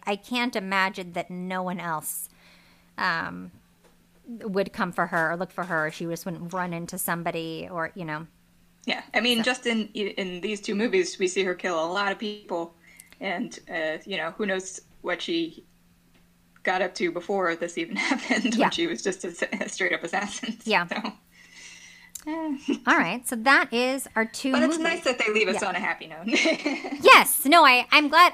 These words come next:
Speaker 1: I'm glad that she has the option. You know, I,
Speaker 2: Yeah.
Speaker 1: I feel like even though she is a murderer and you know that she's an assassin, you still like her. You feel for her. You feel terrible that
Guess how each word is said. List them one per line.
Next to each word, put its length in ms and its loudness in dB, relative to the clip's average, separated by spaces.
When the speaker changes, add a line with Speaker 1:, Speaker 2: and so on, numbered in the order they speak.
Speaker 1:
I'm 140 6
glad 180 8
that 120 2
she 140 0
has 200 2
the 140 -4
option. 640 -2
You 180 0
know, 360 2
I, 120 4
Speaker 2:
Yeah. 240 4
Speaker 1:
I 100 4
feel 180 2
like 160 2
even 320 2
though 500 4
she 300 -4
is 140 2
a 60 0
murderer 320 2
and 160 0
you 100 -4
know 240 0
that 320 0
she's 280 -4
an 140 -6
assassin, 680 0
you 180 2
still 280 2
like 320 0
her. 260 -2
You 160 -2
feel 280 -2
for 180 -2
her. 220 -2
You 220 -6
feel 180 0
terrible 680 0
that 340 -2